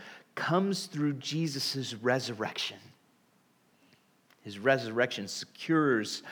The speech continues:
this righteousness that is given to us. Without it, we can't stand before God just. And this is why later in Romans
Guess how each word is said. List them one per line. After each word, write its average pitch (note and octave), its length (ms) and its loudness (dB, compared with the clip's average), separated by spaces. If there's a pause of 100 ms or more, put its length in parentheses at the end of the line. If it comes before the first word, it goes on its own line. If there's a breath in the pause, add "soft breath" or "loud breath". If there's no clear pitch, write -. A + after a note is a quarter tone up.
(240 loud breath)
this B2 220 0
righteousness A#2 800 6
that A2 240 0
is G2 260 -6 (380 soft breath)
given A2+ 300 -2
to G2 220 -6
us. - 520 -6 (260 loud breath)
Without C#3 320 6
it, G#2+ 160 6
we A2 80 -6
can't - 320 -8
stand G#2 240 -10
before F#2 280 -8
God F2 320 -14
just. - 680 -18 (1500 soft breath)
And C#3 100 2
this F3 180 0
is E3 140 2
why C3+ 300 12
later B2+ 440 6
in A2 200 0
Romans A2 580 0